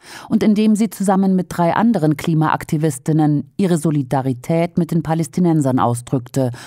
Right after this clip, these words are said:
und einen Waffenstillstand fordert. Was ist daran antisemitisch? Nichts. Fündige Investigativjournalisten entdecken jedoch einen Stofftierkragen und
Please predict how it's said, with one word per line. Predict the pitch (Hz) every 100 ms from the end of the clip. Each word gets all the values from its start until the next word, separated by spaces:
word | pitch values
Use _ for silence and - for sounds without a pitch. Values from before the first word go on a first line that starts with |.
| -
und | - 170
einen | 151 156
Waffenstillstand | 156 185 165 143 - 120 117 113 104
fordert. | - 104 104 - 120 - _ _ _ _ _ _
Was | 190 185
ist | - - -
daran | 190 220 214 214 220 -
antisemitisch? | 202 254 247 220 214 214 196 123 - 104 - - - _ _ _ _
Nichts. | 190 156 120 - - - - - _ _ _ _ _ _ - -
Fündige | - 294 269 269 220 233
Investigativjournalisten | - 202 170 - 135 139 131 - 233 - - 190 185 180 175 - 190
entdecken | 170 175 175 190
jedoch | 170 175 180 175 -
einen | - 170 170
Stofftierkragen | - - 220 214 - - 151 143 - - 143 143 135 165 151 - 143
und | 175 180